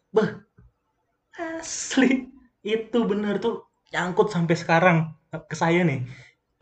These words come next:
N S itu menjual kepercayaan karena, ya, seperti yang kita tahu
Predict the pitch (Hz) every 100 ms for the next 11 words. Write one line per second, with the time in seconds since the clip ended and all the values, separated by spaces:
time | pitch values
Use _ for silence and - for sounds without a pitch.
0 | 180 175 170 180 185 196 190 160 165 160
1 | 156 165 - 165 175 160 180 170 175 196
2 | 208 - _ _ _ _ _ _ - 160
3 | 160 - - _ _ _ - - 349 320
4 | 269 302 302 349 302 240 269